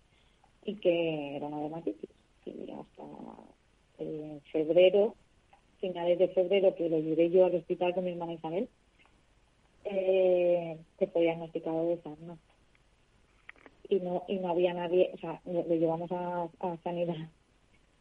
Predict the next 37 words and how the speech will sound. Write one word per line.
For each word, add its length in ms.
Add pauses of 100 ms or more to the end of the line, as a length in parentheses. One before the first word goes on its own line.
(160)
Que 80
para 160
mí 200
todo 220
es 100
un 140
poco... 600 (720)
Eh, 380 (300)
no 160
sé, 160
diré 200
la 120
palabra, 400
pero 180
no 120
sé 240
si 140
encaja 500
o 160
la 120
va 100
a 60
encajar 300
la 80
gente, 240
pero 260 (480)
es, 160 (100)
es 100 (220)
oscurismo, 800
o 40
sea, 300 (180)
eh, 320
es 80
como 280
un 500
encubrimiento 800
entre, 600